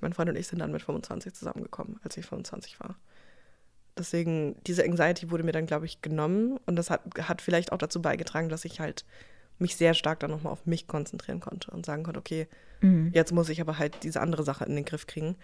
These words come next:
Speaker 1: Weil karrieretechnisch hab ich gar, gar nichts gesehen.
Speaker 2: Mhm.
Speaker 1: Beyond the point of twenty-five. Ich dachte mir so, "Shit, diesen Master werde ich niemals fertig machen. Ich werd niemals <laughs> weiterkommen. Was passiert bloß mit mir?"
Speaker 2: Ich muss sagen,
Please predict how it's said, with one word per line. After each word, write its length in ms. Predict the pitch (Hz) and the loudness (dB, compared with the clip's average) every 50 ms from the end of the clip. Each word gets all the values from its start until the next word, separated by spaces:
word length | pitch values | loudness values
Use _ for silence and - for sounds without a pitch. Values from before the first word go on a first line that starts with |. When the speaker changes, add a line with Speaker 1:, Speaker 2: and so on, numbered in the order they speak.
| - - - - - - - | -20 -20 -20 -20 -20 -4 0
Speaker 1:
Weil 120 | 165 160 | 0 0
karrieretechnisch 880 | - - 151 147 151 185 - 208 - 180 170 170 - 170 160 165 - - | 0 0 -4 0 0 2 2 0 0 0 -2 0 0 0 0 -2 -4 -8
hab 140 | - 156 156 | -6 -4 -4
ich 120 | 151 - | -4 -2
gar, 220 | - 139 139 - - - | -2 -2 -2 -2 -4 -6
gar 180 | - - 151 151 | -2 0 0 2
nichts 260 | 147 143 - - - | 0 -2 -4 -8 -10
gesehen. 340 | - 160 - 120 - 220 160 - - - - - - - _ _ - - - - - | -10 -8 -6 -4 -4 -4 -6 -8 -14 -20 -20 -20 -20 -20 _ _ -20 -20 -20 -14 2
Speaker 2:
Mhm. 220 | - 190 180 170 160 | 4 6 6 6 6
Speaker 1:
Beyond 340 | 160 160 151 147 151 147 143 | 4 2 2 0 0 -2 -4
the 60 | 139 | -4
point 340 | - - 127 131 - - - | -2 -2 -2 -2 -4 -6 -10
of 100 | - - | -16 -18
twenty-five. 680 | - - - 165 - - - - - - - - - - - | -10 -10 -10 -10 -10 -14 -16 -14 -14 -12 -14 -14 -20 -18 -18
Ich 80 | 165 | -8
dachte 240 | - 143 151 - 151 | -6 -6 -6 -4 -4
mir 100 | 147 143 | -6 -6
so, 100 | 170 143 | -6 -8
"Shit, 280 | 147 - - 147 - - - - - - - - - - - | -8 -6 -8 -8 -10 -12 -18 -20 -20 -20 -20 -20 -20 -4 -2
diesen 200 | 175 170 165 156 | 0 0 2 2
Master 260 | 151 156 156 - 151 | 0 -2 -2 -2 -4
werde 120 | 147 147 | -2 -4
ich 100 | 151 - | -2 0
niemals 300 | 175 185 185 175 165 - | 0 2 2 2 0 0
fertig 260 | - 147 156 156 - | 0 -2 -2 -2 -6
machen. 340 | - 156 147 147 156 151 147 - - - - - - - - - - - - - | -8 -10 -8 -6 -6 -6 -8 -8 -14 -20 -20 -20 -20 -20 -20 -20 -20 -20 -20 -16
Ich 100 | - - | 0 0
werd 140 | 151 - | 0 2
niemals 380 | - 170 170 175 165 156 - - | 2 2 4 4 4 2 2 -2
<laughs> 0 | |
weiterkommen. 500 | 147 160 - - - - - 170 160 151 - - - - - 508 339 214 | -2 -2 0 0 -2 0 0 -2 -2 -2 -4 -16 -8 -2 0 2 2 2
Was 200 | - 208 - - | 0 0 -2 -2
passiert 420 | - - 185 175 - - 180 - - | -2 -2 -2 -2 0 0 0 -2 -2
bloß 260 | - - - - - | -6 -8 -8 -6 -8
mit 180 | - 175 - - | -10 -10 -10 -10
mir?" 160 | 170 156 170 - - - - - - - - - - - - - | -10 -10 -10 -12 -16 -20 -20 -20 -20 -20 -20 -18 -18 -18 -6 -4
Speaker 2:
Ich 120 | 208 180 | 2 4
muss 180 | 202 202 - - | 4 4 4 6
sagen, 440 | 180 180 185 185 190 190 180 175 | 8 8 10 10 10 8 8 6